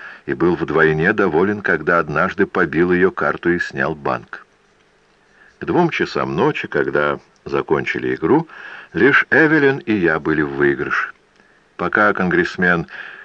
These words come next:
как банкомет вел подсчеты, я благодарно нащупал в кармане свой серебряный доллар. Официант внес закуски,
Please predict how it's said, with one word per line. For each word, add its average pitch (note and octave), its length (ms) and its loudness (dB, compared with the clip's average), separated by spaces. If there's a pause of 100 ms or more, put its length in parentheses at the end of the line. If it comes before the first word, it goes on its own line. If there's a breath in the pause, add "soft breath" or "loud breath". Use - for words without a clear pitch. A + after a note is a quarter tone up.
(200 loud breath)
как D#2 180 -4
банкомет E2+ 680 0
вел D2 220 4
подсчеты, D2 720 0
я G2 360 0 (180)
благодарно F2+ 760 0
нащупал F#2 640 0
в - 100 -10
кармане D#2+ 480 -2
свой C#2+ 360 -2
серебряный C2+ 680 -2
доллар. A1+ 500 -6 (1900 loud breath)
Официант A#2+ 580 0
внес E2 320 0
закуски, D#3 600 0